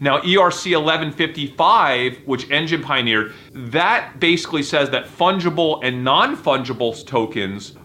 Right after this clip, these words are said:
from the same contra-, can, can be sold in the same contract, right? So you have unique elements like Bitcoin and non-un-, uh, excuse me, not,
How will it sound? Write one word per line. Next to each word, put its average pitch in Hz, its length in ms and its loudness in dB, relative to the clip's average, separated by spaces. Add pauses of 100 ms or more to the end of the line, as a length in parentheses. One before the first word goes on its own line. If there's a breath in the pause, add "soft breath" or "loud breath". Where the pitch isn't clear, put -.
from 160 160 0
the 151 80 0
same 185 400 0
contra-, 180 760 -2
can, 160 220 -4
can 160 160 -2
be 160 80 -2
sold 185 360 0
in 156 80 -2
the 147 80 -4
same 147 300 -2
contract, 127 760 -2
right? 131 260 2
So - 120 -2
you 147 160 -2
have 143 280 -2
unique 147 400 0
elements 226 640 0
like 123 220 0
Bitcoin 104 500 -4 (300 loud breath)
and 139 320 0
non-un-, 147 800 0
uh, 147 80 4
excuse 160 240 -4
me, 104 300 -4 (100)
not, 127 460 -4